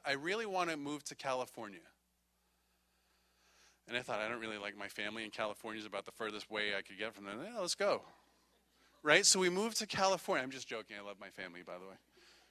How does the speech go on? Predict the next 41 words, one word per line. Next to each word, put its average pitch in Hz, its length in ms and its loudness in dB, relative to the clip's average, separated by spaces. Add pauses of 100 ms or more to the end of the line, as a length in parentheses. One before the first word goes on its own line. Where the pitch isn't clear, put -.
(500)
We 156 120 -2
moved 196 220 -4
to 208 80 -8
California. 175 680 -4 (640)
And 165 80 4
I 175 40 8
was 175 100 6
excited 226 520 12
for 196 160 -2
this 175 220 6
new 185 120 0
chapter 180 440 4
of 151 80 -8
my 156 100 0
life. 127 240 -2 (260)
And 156 120 10
I 156 40 6
was 151 120 4
excited 233 500 10
for - 140 -4
this 180 200 4
new 180 140 0
journey. 143 440 -2 (280)
And 175 160 4
I 180 80 8
was 170 140 4
excited 233 640 8
to 175 100 6
see 196 300 10
where 147 180 0
God 156 300 6
was 156 160 0
gonna 139 180 0
plant 180 400 2
me. 95 140 -10 (300)
I 139 100 4
started 156 400 10
sending 165 360 8
applications 156 800 6
to 131 100 4
seminaries. 175 880 6